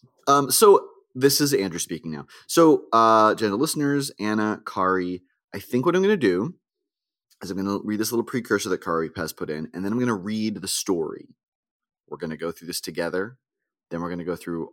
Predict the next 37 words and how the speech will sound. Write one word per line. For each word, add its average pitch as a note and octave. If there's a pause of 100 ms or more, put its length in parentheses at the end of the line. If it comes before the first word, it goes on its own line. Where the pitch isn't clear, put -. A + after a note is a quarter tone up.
all B2
of G3
this C3+ (260)
really A3
compelling. B2+
I B2
know D3
that G3+
the G#2+
term G#2+
research, G#2+
um, E2 (280)
i-, -
in F#2
the F2
context F2+
of F2
this E2+
podcast E2+
might F2
seem F2+
like, D2
"Oh, B2
do G2
Anna G2
and F2+
Andrew E2
know E2
how E2+
to D#2
read F2
this?" D#3+ (460)
Uh, F#2
we're E2+
going D#2+
to E2
see. D#3